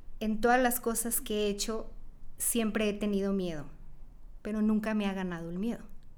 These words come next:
Esa es la gran diferencia. Bueno, a-, me adelanté un poco, pero bueno, yo me dedico,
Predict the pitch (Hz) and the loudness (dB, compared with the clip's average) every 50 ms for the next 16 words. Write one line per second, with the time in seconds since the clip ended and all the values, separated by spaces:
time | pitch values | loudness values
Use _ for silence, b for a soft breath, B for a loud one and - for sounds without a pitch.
0 | - - - 220 196 220 214 208 220 214 208 202 185 185 180 185 - - 202 208 | -12 -8 -8 -6 -4 -4 -4 -2 -2 -2 -2 -2 -2 -2 -2 -2 -2 0 0 0
1 | 202 202 190 196 190 - B B B B B B B B B B B B B B | 2 0 0 -2 -4 -8 B B B B B B B B B B B B B B
2 | B - - - - - - - - 240 233 214 208 208 208 214 220 - 214 233 | B -6 -6 -6 -6 -6 -4 2 4 6 6 6 6 4 2 0 -2 0 0 4
3 | 226 240 240 240 240 233 240 233 240 233 233 - 254 254 254 254 - 277 262 247 | 8 10 12 12 12 12 12 12 12 10 10 10 10 10 10 12 12 12 12 12
4 | 240 - 269 311 - - 254 226 226 226 220 214 214 208 220 220 226 233 233 226 | 12 10 10 8 8 8 6 6 6 6 6 6 6 6 6 8 8 8 8 8
5 | 220 233 220 190 214 - 226 233 226 220 214 196 | 8 6 4 2 2 4 6 6 6 6 4 2